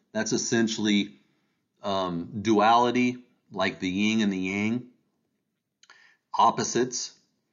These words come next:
And then, of course, in the middle, we see the Egyptian cross known as the Ankh.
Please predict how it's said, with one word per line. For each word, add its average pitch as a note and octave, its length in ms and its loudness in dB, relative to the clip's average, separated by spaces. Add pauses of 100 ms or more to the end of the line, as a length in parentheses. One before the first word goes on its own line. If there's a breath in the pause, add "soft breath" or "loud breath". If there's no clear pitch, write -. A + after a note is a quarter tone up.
(480)
And G2+ 180 2
then, G2+ 440 0 (420)
of F#2+ 120 -8
course, A#2+ 340 0
in G2+ 100 0
the G2 80 0
middle, G#2+ 480 2
we G2+ 180 0
see G#2 320 0
the G2+ 200 0
Egyptian F#2 540 -2
cross G2+ 500 0
known F#2+ 200 -4
as F2 200 -6
the F#2+ 220 -8
Ankh. G2+ 380 -2